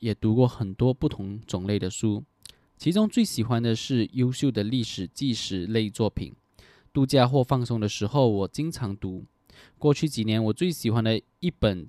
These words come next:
纪实类的书是劳拉·希伦布兰德所写的《坚不可摧》。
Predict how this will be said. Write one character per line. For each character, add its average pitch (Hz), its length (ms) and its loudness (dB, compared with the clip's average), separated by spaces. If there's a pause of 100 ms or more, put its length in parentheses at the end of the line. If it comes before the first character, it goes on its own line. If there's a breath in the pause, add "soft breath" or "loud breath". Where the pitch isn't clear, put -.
纪 147 240 -4
实 139 280 0
类 127 240 4
的 95 140 -2
书 123 260 -4
是 123 260 0
劳 101 240 0
拉· 120 240 2
希 143 320 -4
伦 139 200 0
布 143 200 -2
兰 101 260 -2
德 98 260 -2
所 101 180 -2
写 98 180 -4
的 90 180 -6
《坚 127 220 -2
不 127 140 -2
可 - 220 -6
摧》。 104 300 -4